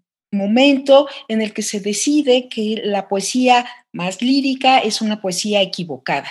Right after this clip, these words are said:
equivocada políticamente hablando. Entonces eso me pareció realmente grave. Por eso escribí el libro.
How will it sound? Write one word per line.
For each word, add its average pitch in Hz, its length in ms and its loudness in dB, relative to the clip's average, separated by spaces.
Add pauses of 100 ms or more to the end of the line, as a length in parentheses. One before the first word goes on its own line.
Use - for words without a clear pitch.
(160)
equivocada 185 640 0
políticamente 185 880 -2
hablando. 156 500 -4 (140)
Entonces 226 480 -4
eso 240 160 -2
me 226 100 -2
pareció 208 680 -4 (180)
realmente 196 600 -4
grave. 143 340 -6 (260)
Por 220 160 -2
eso 220 160 2
escribí 165 300 -6
el 143 80 -6
libro. 127 200 -10